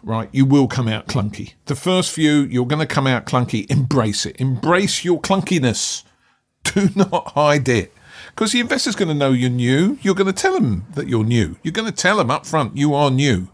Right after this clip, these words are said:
okay? They're gonna know. Uh, we're not, um, leading anyone astray here. So, let's put together a scenario where maybe, maybe you've been to a property network meeting, you've gone out with your business card,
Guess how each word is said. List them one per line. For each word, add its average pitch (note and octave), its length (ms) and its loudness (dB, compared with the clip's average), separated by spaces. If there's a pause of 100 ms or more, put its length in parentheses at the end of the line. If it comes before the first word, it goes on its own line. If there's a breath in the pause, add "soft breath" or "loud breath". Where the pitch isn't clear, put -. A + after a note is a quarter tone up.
okay? A2+ 260 -2
They're C3+ 140 2
gonna C3+ 240 0
know. B2 340 0 (400 loud breath)
Uh, B2 260 -4
we're A#2+ 120 -2
not, - 400 -4
um, B2 340 2 (320 soft breath)
leading E3 380 2
anyone D#3+ 280 0
astray D3 520 0
here. A#2 280 0
So, F#3 380 0 (760 loud breath)
let's F#3+ 300 0
put G3+ 180 -2
together F3+ 260 0
a F3 60 0
scenario D#3 640 0
where C3 420 0
maybe, D#3 960 0 (340)
maybe F3+ 380 2
you've F3 200 -2
been D3+ 240 2
to B2 220 0
a A2+ 40 -2
property - 360 -6
network C#3 840 -2 (100)
meeting, C3 720 0
you've G2+ 160 0 (280)
gone B2+ 180 0
out B2+ 160 -2
with G#2+ 80 -4
your A2 100 -4
business C3+ 380 -2
card, A2+ 480 0